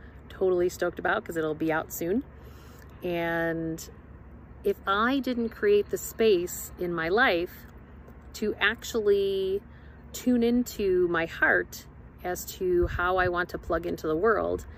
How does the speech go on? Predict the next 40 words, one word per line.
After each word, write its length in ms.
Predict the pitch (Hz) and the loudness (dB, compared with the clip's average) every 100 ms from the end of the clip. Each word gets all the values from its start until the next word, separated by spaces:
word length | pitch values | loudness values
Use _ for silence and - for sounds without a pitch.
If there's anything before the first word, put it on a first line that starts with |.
| - - - - | -12 -12 -6 -4
at 220 | 180 180 | -4 4
this 220 | 226 - | 2 4
age 420 | - 170 165 202 - | 0 2 2 0 -2
and 160 | 185 180 | -2 0
this 140 | 180 | 0
stage 340 | - 175 160 175 | -2 0 0 0
of 100 | 180 | -2
my 140 | 208 | -2
life. 460 | 240 440 359 - - - - - - - - - | 0 0 -2 -8 -18 -18 -20 -20 -20 -20 -20 -6
And 880 | 196 190 190 185 185 185 180 175 180 | -2 0 2 0 0 0 -2 -4 -6
so 340 | - 208 214 - | -2 4 4 4
often 540 | 220 - - 185 175 | -2 0 -2 0 -2
we're 180 | 175 185 | 0 -2
sitting 400 | - 214 208 202 | 0 2 2 2
here 320 | 190 185 175 | 0 2 2
in 320 | 175 180 180 | 0 -2 -2
the 120 | 175 170 | 0 2
rat 260 | 180 214 | 2 2
race 260 | 180 175 - | 0 -2 -4
of 100 | 165 | -2
life, 440 | 156 160 208 - - - - - - - | 0 2 0 -4 -16 -16 -16 -14 -14 -8
and 920 | 185 180 175 180 175 175 175 170 170 - | -2 0 2 2 2 2 0 -2 -6 -2
we 120 | 196 | -2
just 220 | 190 185 | 0 -2
keep 240 | - 196 - | -2 -4 4
going 320 | 180 185 175 | 4 6 4
and 160 | 175 160 | 2 2
going 340 | 180 175 175 | 2 2 0
and 140 | 170 | 0
going 320 | 170 170 165 160 | 0 0 -2 -4
and 120 | 160 | -2
going, 240 | 175 165 | 0 0
and 140 | 160 156 | 0 -2
we 80 | |
keep 300 | 160 - 180 | -4 -4 -6
pushing 340 | - 202 - 180 | -2 -4 -2 -4
and 160 | 170 | -4
pushing 300 | 165 185 - | -4 -4 -4
and 120 | 165 160 | -8 -2
pushing. 440 | 220 214 151 170 | -4 -2 -6 -6